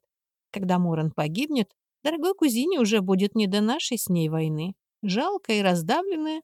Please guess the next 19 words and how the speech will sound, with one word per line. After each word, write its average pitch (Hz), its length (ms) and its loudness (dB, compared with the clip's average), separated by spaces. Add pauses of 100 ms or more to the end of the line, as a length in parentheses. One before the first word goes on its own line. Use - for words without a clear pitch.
(160)
Александрин 208 640 -2
больше 240 260 -4
не 226 120 -2
сможет 185 400 -4
бороться, 156 480 -4
да 180 100 -4
и 392 60 -2
не 370 100 -2
захочет. - 540 -8 (1080)
«Потом 147 520 0
наговоритесь», 151 880 0 (560)
вскинулась 160 600 -2
ведьма, 208 360 4
раздраженная 175 680 2
промедлением, 185 800 0 (460)
и 302 80 -4
прошипела: 196 720 -2 (240)
«Пора 147 360 -4
начинать. 208 800 -6